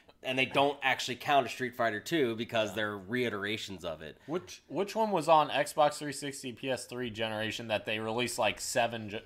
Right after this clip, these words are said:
Speaker 2: seven versions of it? Like, Super Street
Speaker 1: Uh,
Speaker 2: Fighter and
Speaker 1: Su-,
Speaker 2: Super
Speaker 1: yeah.
Speaker 2: Duper Street, and, uh, it was
Speaker 1: I know which one you're talking about.
Speaker 2: Was it four?
Speaker 1: Uh, four, well, four they released three times,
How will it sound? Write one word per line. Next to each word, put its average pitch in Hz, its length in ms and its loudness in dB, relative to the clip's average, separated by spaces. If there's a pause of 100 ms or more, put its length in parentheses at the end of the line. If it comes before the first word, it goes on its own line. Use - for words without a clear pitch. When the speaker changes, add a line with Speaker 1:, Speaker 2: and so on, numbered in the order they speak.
(140)
Speaker 2:
seven 113 440 -4
versions 98 540 -8
of 80 180 -8
it? 76 160 -16 (340)
Like, 101 220 -2
Super 135 360 -2
Street 110 200 -2
Speaker 1:
Uh, 110 100 4
Speaker 2:
Fighter 110 340 6
and 107 120 2
Speaker 1:
Su-, 107 160 -2
Speaker 2:
Super 156 300 2
Speaker 1:
yeah. 117 420 2
Speaker 2:
Duper 156 320 0
Street, 139 300 -6
and, 131 240 -4
uh, 127 140 2
it 139 60 0
was 143 60 2
Speaker 1:
I 165 80 12
know 202 120 12
which 170 100 8
one 160 160 6
you're 135 80 4
talking 131 340 8
about. 101 340 6
Speaker 2:
Was 139 140 2
it 117 120 2
four? 185 580 2 (680)
Speaker 1:
Uh, 127 300 8
four, 185 480 4
well, 156 180 6
four 202 360 6
they 185 120 6
released 151 520 0
three 135 320 -2
times, 87 760 -4